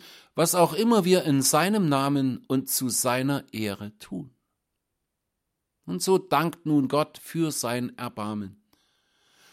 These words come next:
Lasst uns ihm danken in der christlichen Gemeinschaft, in die wir miteinander gestellt wurden. In dieser Gemeinschaft lasst uns füreinander beten, so wie Paulus für die Kolosser gebetet hat.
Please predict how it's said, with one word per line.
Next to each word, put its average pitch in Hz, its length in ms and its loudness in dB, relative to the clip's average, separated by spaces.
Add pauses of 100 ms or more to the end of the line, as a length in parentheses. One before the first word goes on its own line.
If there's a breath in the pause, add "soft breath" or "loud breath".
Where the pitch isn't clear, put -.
(120 soft breath)
Lasst 180 280 0
uns 185 180 2
ihm 185 300 -2
danken 165 500 0
in 147 140 -4
der 147 100 2
christlichen 180 600 -2
Gemeinschaft, 170 720 -2 (340 loud breath)
in 160 120 -4
die 202 140 2
wir 190 120 8
miteinander 185 720 2
gestellt 208 520 -4
wurden. 117 360 -12 (560)
In 123 80 -10
dieser 165 220 0
Gemeinschaft 175 680 2
lasst 175 260 0
uns 165 140 -2
füreinander 165 520 2
beten, 190 600 -2 (400 loud breath)
so 160 180 -4
wie 165 100 4
Paulus 180 520 4
für 185 100 0
die 175 120 2
Kolosser 185 440 2
gebetet 143 640 -4
hat. 135 300 -10